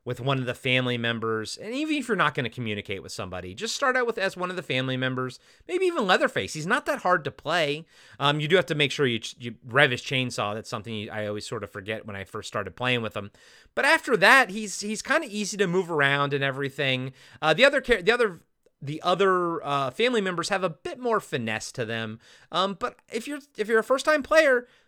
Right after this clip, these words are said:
I'd recommend starting out as Leatherface. Eh, don't worry about what happens. Who cares? Just go in and learn the map. Have fun. And I think you'll find that there's a lot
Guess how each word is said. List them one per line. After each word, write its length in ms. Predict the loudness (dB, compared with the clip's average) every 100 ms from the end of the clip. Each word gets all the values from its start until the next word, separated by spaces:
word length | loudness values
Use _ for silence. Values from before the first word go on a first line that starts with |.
| _ -2
I'd 140 | 2
recommend 340 | 2 2 -2 -4
starting 280 | 0 0 0
out 160 | -6
as 120 | -4
Leatherface. 720 | -2 -2 0 0 0 -2 -8 -10
Eh, 140 | -6
don't 220 | -2 0
worry 180 | 2 2
about 240 | 4 0
what 80 | -2
happens. 460 | -4 -4 -2 -8 -8
Who 80 | -10
cares? 500 | -10 -8 -6 -8 -8
Just 220 | -10 -8
go 160 | -6
in 120 | -6 -6
and 140 | -4
learn 260 | -2 0 -2
the 60 |
map. 380 | -4 -4 -6 -6
Have 240 | -6 -6
fun. 480 | -8 -4 -2 -2 -4 -10 _ _ _ -6
And 100 | 0
I 100 | 0
think 540 | 0 -6 -8 -6 -8
you'll 160 | -2 -2
find 480 | 0 0 0 -2 -2
that 160 | -2
there's 180 | -4 -4
a 60 | -4
lot 600 | -4 -4 2 2 2